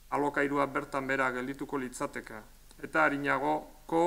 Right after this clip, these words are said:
egoerara bueltatuko bueltatzeko aukera izango da, hain zuzen ere, hipoteka, eh, ordaintzera.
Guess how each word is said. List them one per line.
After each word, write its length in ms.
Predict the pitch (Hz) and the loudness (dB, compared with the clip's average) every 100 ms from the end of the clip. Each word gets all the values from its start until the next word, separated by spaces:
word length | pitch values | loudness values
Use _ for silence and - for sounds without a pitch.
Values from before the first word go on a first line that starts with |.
| 175 143 | 2 0
egoerara 480 | 131 139 139 143 | 0 2 2 0
bueltatuko 600 | 135 127 135 139 131 156 165 - - - - - - - - - - | -2 -4 -6 -8 -4 -4 -4 -8 -20 -20 -20 -20 -20 -20 -20 -20 -12
bueltatzeko 640 | 139 139 156 151 160 175 | -2 0 2 2 2 6
aukera 680 | 160 147 139 175 175 180 180 | 6 4 4 6 8 8 6
izango 420 | 147 - 147 139 135 | 0 -2 0 2 4
da, 120 | 120 | 2
hain 140 | 131 | 0
zuzen 380 | - 135 135 131 | -4 -8 -6 -2
ere, 260 | 160 180 180 | 2 2 2
hipoteka, 560 | 151 135 139 143 143 143 143 131 | -6 -4 -4 -4 0 0 -2 -8
eh, 160 | 113 113 - | -12 -14 -12
ordaintzera. 640 | 127 127 120 117 123 107 | -8 -6 -6 -8 -12 -12